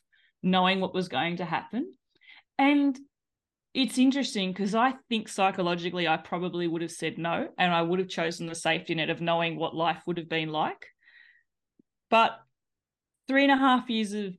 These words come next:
going down that path later and going on this journey, we are now in our home, we are in the Pyrenees, things feel like they're gaining traction now. And whilst we've probably drawn on our savings more than we had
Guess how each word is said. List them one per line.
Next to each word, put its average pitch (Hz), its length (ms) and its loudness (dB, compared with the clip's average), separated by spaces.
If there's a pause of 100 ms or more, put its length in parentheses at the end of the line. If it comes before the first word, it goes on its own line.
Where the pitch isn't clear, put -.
going 214 340 2
down 196 260 4
that 190 200 -2
path 190 340 0
later 170 560 0 (400)
and 185 480 0 (640)
going 208 460 4 (120)
on 196 260 2
this 180 200 -4
journey, 180 460 -2
we 208 220 -2
are 226 280 4
now 226 280 0
in 196 140 -6
our 196 200 -2
home, 170 380 -4
we 175 120 -4
are 185 300 0
in 208 80 -2
the 202 80 -6
Pyrenees, 160 720 -6 (160)
things 214 380 4
feel 208 400 -2
like 190 160 0
they're 180 140 -2
gaining 175 340 0
traction 170 540 -4
now. 160 400 -2 (580)
And 180 560 2 (260)
whilst 190 440 0
we've 190 200 -2
probably 214 360 -2
drawn 196 320 -6
on 185 120 -6
our 180 140 -4
savings 185 540 -2
more 185 240 -2
than 180 200 -6
we 175 200 -2
had 170 280 -2